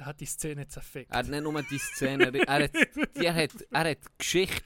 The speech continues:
Speaker 2: zerfickt. Das ist der erfolgreichste
Speaker 1: Ja.
Speaker 2: Schweizer
Speaker 1: Schweizer Song.
Speaker 2: Song, den es je hat gegeben. In der Geschichte.
Speaker 1: Mhm.
Speaker 2: In der Geschichte. Und
Speaker 1: In, in Sachen Verkauf,
Speaker 2: in Sa-,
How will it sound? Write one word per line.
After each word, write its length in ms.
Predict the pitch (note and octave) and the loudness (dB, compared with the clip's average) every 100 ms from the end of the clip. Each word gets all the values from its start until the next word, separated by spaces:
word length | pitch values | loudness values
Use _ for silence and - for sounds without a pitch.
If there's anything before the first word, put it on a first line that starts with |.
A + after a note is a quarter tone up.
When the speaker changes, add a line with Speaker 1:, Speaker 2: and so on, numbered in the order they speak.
| - | -10
Speaker 2:
zerfickt. 500 | - D3+ - C3 F#2+ | -4 -4 -4 -6 -4
Das 120 | D#3 - | -6 -6
ist 100 | - | -6
der 120 | - | -8
erfolgreichste 1160 | A#2+ - - D3+ D#3+ D#3+ D3 C3+ D3 D#3+ - - | -10 -8 0 0 0 -4 -4 0 -2 -2 -10 -16
Speaker 1:
Ja. 300 | - - - | -20 -20 -12
Speaker 2:
Schweizer 680 | - C3+ D3+ G3 C#3 - F#3 | -8 0 0 0 -4 -6 -6
Speaker 1:
Schweizer 0 | |
Song. 240 | F3+ C#3 | -6 -4
Speaker 2:
Song, 300 | C#3+ D3 D#3+ | -2 -2 -2
den 80 | B2+ | -4
es 140 | A#2+ - | -6 -10
je 400 | A2+ A#2+ C#3 C#3+ B2 | -10 -6 -6 -6 -8
hat 300 | G#2+ - - | -8 -10 -10
gegeben. 220 | F#2 E2+ - - | -10 -10 -14 -14
In 140 | G#2+ | -12
der 80 | G2 - | -12 -10
Geschichte. 580 | - F#3 C#3 - - - _ _ - | -6 -6 -6 -12 -18 -20 _ _ -10
Speaker 1:
Mhm. 220 | D#3 C3 | -8 -6
Speaker 2:
In 60 | C#3+ A2 | -6 -8
der 80 | - | -8
Geschichte. 400 | - E3 - - - _ - - - - _ - | -4 -4 -6 -12 -20 _ -20 -20 -20 -20 _ 2
Und 460 | F#3 G#3+ B3+ C#4+ | 6 6 4 -2
Speaker 1:
In, 160 | D#3+ D#3 | -4 -4
in 200 | D#3 D3 | -6 -8
Sachen 440 | C#3+ E3 E3 - C#3+ | -4 -4 -4 -10 -10
Verkauf, 520 | - - D#3+ F3 F#3 | -12 -10 -8 -2 0
Speaker 2:
in 120 | C#3+ | 2
Sa-, 160 | E3+ | 0